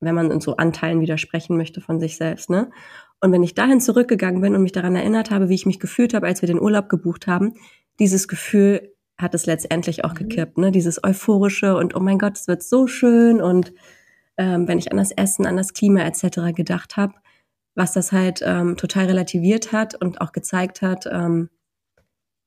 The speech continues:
Speaker 1: dass ich nicht nur diese Angst bin, ne? Also ich bin verschiedene Anteile und ich hab versucht, die Anteile, die, ähm, im Guten überwiegen, auch wieder größer werden zu
Speaker 2: Mhm.
Speaker 1: lassen.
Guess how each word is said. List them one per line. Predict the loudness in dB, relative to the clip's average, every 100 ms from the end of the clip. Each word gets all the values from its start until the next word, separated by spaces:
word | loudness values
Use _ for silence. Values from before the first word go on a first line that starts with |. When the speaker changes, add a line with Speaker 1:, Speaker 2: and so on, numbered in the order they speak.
| _
Speaker 1:
dass | -4 -2
ich | -2 2
nicht | 2 2 2
nur | 4 4 2
diese | 0 0 -2
Angst | -4 -4 -8 -4
bin, | -2 -4 -8 _
ne? | -6 -4
Also | -4 -6
ich | -4
bin | -4
verschiedene | -4 -2 2 2 2
Anteile | -2 -4 -2 0 0 0
und | -2 -4 -4 -16 -20 _
ich | -4
hab | 0
versucht, | 0 2 2 0 -6
die | -4 -2
Anteile, | -2 -2 -2 0 0
die, | 0 0 0 -2 -2
ähm, | -4 -2 -2 -2
im | -4 0
Guten | 2 2 0
überwiegen, | 0 0 2 0 -2
auch | -4
wieder | -4 -4
größer | -4 -2 -2
werden | -2 -4
zu | -4
Speaker 2:
Mhm. |
Speaker 1:
lassen. | -4 -4 -6 -8